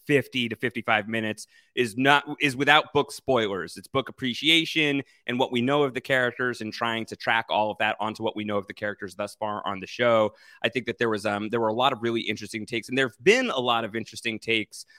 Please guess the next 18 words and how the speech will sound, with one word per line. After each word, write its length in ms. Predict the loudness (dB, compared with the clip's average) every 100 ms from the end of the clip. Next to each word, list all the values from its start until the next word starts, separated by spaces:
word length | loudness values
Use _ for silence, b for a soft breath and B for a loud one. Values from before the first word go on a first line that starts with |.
| b -2
um, 360 | 2 2 0 0
online 600 | 0 2 0 0 0 0
this 200 | -4 -6
week, 200 | -8 -4
I 80 | -6
think, 240 | -6 -6 -4
as 200 | -4 -4
far 300 | -2 0 0
as 180 | -2 -6 _ _ -2
who 160 | 0
knew 220 | 2 0 2
what 280 | 2 2 0
when, 500 | 0 2 2 0 -2
what, 320 | -4 2 2 0
what 180 | 0 2
are 120 | 4 0
certain 320 | -2 -4 -4
people 560 | -8 -2 2 2 2